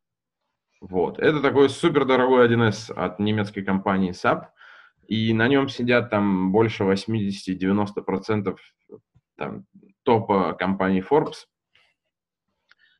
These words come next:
Вот. В целом, на самом деле, по конфе вот первый день был достаточно скучный с технической точки зрения. Был какой-то, м, бесконечная болтовня про... Приходит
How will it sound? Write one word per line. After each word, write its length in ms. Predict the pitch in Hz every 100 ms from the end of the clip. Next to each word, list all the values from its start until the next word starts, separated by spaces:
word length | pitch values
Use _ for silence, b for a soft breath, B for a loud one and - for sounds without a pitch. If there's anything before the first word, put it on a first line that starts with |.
| _
Вот. 240 | 113 101 -
В 60 |
целом, 260 | - 220 196
на 80 | 160
самом 220 | 202 214
деле, 160 | 190
по 160 | - 156
конфе 340 | 165 156 160
вот 180 | 233 151
первый 200 | 175 170
день 160 | 147 156
был 140 | 151
достаточно 440 | 139 139 151 - 139
скучный 480 | - 220 - 117
с 160 | 101 -
технической 460 | - 113 127 120 101
точки 280 | 110 -
зрения. 360 | 101 107 147 117
Был 180 | 98 101
какой-то, 300 | - 107 - _ _
м, 260 | 98 104 82 85
бесконечная 680 | 104 - 113 110 - 98 87
болтовня 580 | 87 98 98 101 107
про... 400 | 98 95 92 87 b b b b b _
Приходит 440 | - 131 160 107